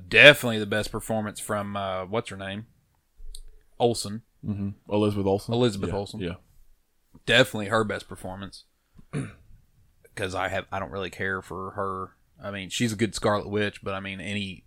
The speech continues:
Speaker 1: any, anybody could be.
Speaker 2: Sure.
Speaker 1: You know. Uh, but yeah.
Speaker 2: It's good.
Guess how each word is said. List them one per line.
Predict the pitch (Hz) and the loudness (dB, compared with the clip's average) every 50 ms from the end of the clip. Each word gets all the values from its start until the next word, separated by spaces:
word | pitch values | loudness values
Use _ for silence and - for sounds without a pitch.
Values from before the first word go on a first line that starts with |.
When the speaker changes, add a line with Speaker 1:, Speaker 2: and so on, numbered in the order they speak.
| _ _ | _ _
Speaker 1:
any, | - 117 113 110 101 95 92 - - - - 104 104 - _ _ - - | -4 -2 -2 -2 -2 -4 -8 -14 -16 -18 -18 -18 -18 -18 _ _ -12 -8
anybody | 98 104 110 95 90 90 87 | -6 -4 -2 -2 -4 -4 -6
could | - - - 101 95 90 | -8 -10 -10 -10 -8 -10
be. | 85 76 80 90 95 - _ _ _ - | -12 -14 -16 -16 -18 -18 _ _ _ -14
Speaker 2:
Sure. | - - 123 - - - - - - | -10 -8 -8 -8 -10 -12 -18 -18 -14
Speaker 1:
You | 101 92 | -12 -12
know. | 82 80 90 107 - _ _ _ _ _ _ _ _ _ _ | -12 -12 -12 -14 -18 _ _ _ _ _ _ _ _ _ _
Uh, | - 104 101 95 90 85 73 - - _ _ _ _ _ _ _ _ _ _ _ _ _ | -8 -8 -6 -6 -6 -8 -10 -12 -16 _ _ _ _ _ _ _ _ _ _ _ _ _
but | - 107 82 | -10 -8 -6
yeah. | 92 95 90 85 - - - - - - - - - - - - | -4 -2 -2 -2 -4 -6 -10 -12 -12 -10 -8 -8 -8 -8 -8 -10
Speaker 2:
It's | - - | -10 -10
good. | - 92 87 87 87 82 | -6 -6 -4 -4 -4 -6